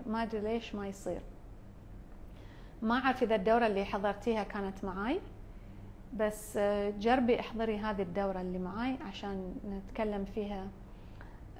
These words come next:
آم، بتفاصيل أكثر على هالموضوع. آم، أحيانًا،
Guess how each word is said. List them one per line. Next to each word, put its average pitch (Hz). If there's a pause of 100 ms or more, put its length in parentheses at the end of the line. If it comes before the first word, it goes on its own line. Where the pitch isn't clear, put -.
آم، 196 (1080)
بتفاصيل 196
أكثر 180
على 196
هالموضوع. 180 (760)
آم، 208
أحيانًا، 285